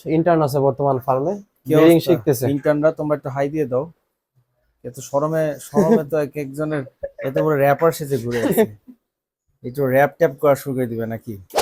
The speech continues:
Speaker 2: আচ্ছা, এখন তাহলে কি, কি, কি, কি আছে দেখি।
Speaker 1: আহ, এটা হচ্ছে, আহ, রেড রিলি শ্রিম্প।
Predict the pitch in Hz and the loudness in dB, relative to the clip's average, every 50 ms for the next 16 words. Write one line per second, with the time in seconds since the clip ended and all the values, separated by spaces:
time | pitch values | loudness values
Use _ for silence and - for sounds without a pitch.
0 | - - - - - _ _ _ _ _ - - 127 131 - 156 127 - - 135 | -4 -4 -12 -20 -20 _ _ _ _ _ -6 -4 -4 0 2 2 2 2 2 -2
1 | 147 143 - 185 185 165 190 185 180 185 185 196 214 226 214 _ _ - - - | -2 2 2 0 2 4 4 6 6 6 6 4 2 2 -2 _ _ -20 -12 -10
2 | 190 180 165 - 180 180 170 - 185 185 165 170 185 185 175 165 - 160 143 135 | -10 -10 -8 -8 -12 -12 -10 -8 -8 -8 -6 0 2 4 4 4 2 -2 -2 -2
3 | 143 135 - 196 131 131 143 131 123 127 135 131 131 - - 156 143 147 170 170 | -2 -2 -2 -4 -4 -4 -4 -4 -2 0 0 -2 -2 -4 -2 0 0 0 0 -2
4 | 160 _ _ _ _ _ _ _ _ _ _ _ _ _ _ _ _ _ _ _ | -6 _ _ _ _ _ _ _ _ _ _ _ _ _ _ _ _ _ _ _
5 | _ _ _ _ _ _ _ _ _ - 131 131 131 127 135 135 156 165 151 151 | _ _ _ _ _ _ _ _ _ -8 -6 -4 -4 -2 2 4 4 4 4 4
6 | 175 165 156 165 151 - - 127 113 107 | 2 2 2 2 0 0 0 -2 -2 -2